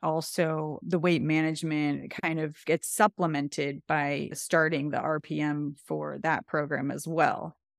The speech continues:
And it's pretty important, I think, in that program, because I try to allow for more time for the visits, 'cause this is an insurance-based model. And, like, obesity medicine and counseling takes a lot of time. And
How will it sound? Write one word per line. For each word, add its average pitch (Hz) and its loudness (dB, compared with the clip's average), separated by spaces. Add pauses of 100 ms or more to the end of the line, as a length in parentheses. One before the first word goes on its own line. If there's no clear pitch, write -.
(120)
And 196 4
it's 240 2
pretty 381 6
important, 185 6
I 208 2
think, 208 0
in 175 2
that 175 0
program, 233 4
because 175 0
I 190 4
try 233 4
to 226 4
allow 180 4
for 185 -2
more 165 0
time 180 2
for 254 0
the 254 2
visits, 269 2
'cause 190 0
this 190 0
is 170 -4
an 165 0
insurance-based 160 -2
model. 156 -2 (140)
And, 160 0 (160)
like, 190 0
obesity 190 2
medicine 175 2
and 160 -2
counseling 160 -2
takes 233 0
a 226 -2
lot 202 0
of 160 0
time. - -2
And 170 -2